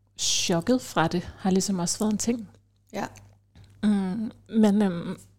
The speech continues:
Speaker 1: men samtidig så har det virkelig lært mig meget. Altså sådan, jeg bliver virkelig, det er sådan en, det er sådan en følelse af, at der bliver ved med at komme sådan visdom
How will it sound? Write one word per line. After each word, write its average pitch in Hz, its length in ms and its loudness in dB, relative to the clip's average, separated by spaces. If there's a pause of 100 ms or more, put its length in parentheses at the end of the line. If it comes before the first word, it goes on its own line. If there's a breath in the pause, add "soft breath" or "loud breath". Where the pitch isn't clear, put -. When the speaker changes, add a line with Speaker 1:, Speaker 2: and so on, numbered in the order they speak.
Speaker 1:
men 214 140 2
samtidig 214 440 0
så 220 260 -2 (1000 soft breath)
har - 160 -4
det 180 160 0
virkelig 180 300 0
lært 185 220 -2
mig 190 140 -4
meget. 175 240 -4 (640)
Altså 185 260 -2
sådan, 180 180 -4
jeg 180 120 -2
bliver 190 160 2
virkelig, 190 400 2
det - 100 -10
er 190 60 2
sådan 190 260 0
en, 180 180 -2 (1800)
det 196 60 2
er 180 40 2
sådan 190 220 2
en 180 40 0
følelse 196 480 2
af, 170 360 -2
at - 280 -4 (2000)
der 180 160 4
bliver 175 140 0
ved 190 100 2
med 190 100 2
at 190 80 -2
komme 185 200 -2
sådan 180 200 -2
visdom - 360 0